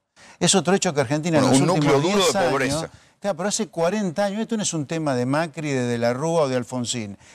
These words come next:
Speaker 1: En promedio Argentina tiene pobreza ya de treinta por ciento.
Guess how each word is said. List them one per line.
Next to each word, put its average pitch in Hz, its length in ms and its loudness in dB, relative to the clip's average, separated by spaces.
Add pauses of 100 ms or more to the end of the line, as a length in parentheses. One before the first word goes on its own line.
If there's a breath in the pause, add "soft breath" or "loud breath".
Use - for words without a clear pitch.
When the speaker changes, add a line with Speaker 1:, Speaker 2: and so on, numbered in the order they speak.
(100)
Speaker 1:
En 147 200 2
promedio 208 360 2
Argentina 165 420 -4
tiene 185 180 -4
pobreza 156 400 -4
ya 131 320 0 (240 loud breath)
de 139 120 -2
treinta 190 320 0
por 123 180 -6
ciento. 113 640 -6